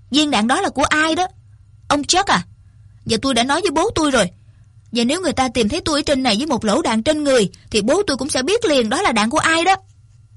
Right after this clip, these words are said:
Tớ không tin nổi những lời đó lại tuôn ra từ miệng mình. Sợ Chuck Traver nhất trên đời, thế mà giờ tớ ở đây, đứng cao có bằng phân nửa hắn thôi, nói năng như một người trưởng thành. Đó là vì tớ biết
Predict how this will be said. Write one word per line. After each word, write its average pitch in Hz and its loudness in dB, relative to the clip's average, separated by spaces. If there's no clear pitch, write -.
Tớ 302 -10
không 269 -6
tin 302 -2
nổi 233 2
những 254 -2
lời 233 0
đó 240 -2
lại 240 0
tuôn 302 -4
ra 285 -4
từ 247 -2
miệng 214 0
mình. 220 0
Sợ 190 -2
Chuck 311 -6
Traver 220 -4
nhất 285 -2
trên 226 0
đời, 190 0
thế 359 -10
mà 359 -2
giờ 208 0
tớ 277 -4
ở 240 -4
đây, 254 -4
đứng 285 -6
cao 262 -4
có 302 -6
bằng 220 0
phân 254 -2
nửa 214 0
hắn 277 -8
thôi, 285 -4
nói 285 -6
năng 262 -2
như 269 -2
một 220 -2
người 208 0
trưởng 208 -2
thành. 202 0
Đó 233 -6
là 262 -2
vì 196 0
tớ 226 -6
biết 277 -4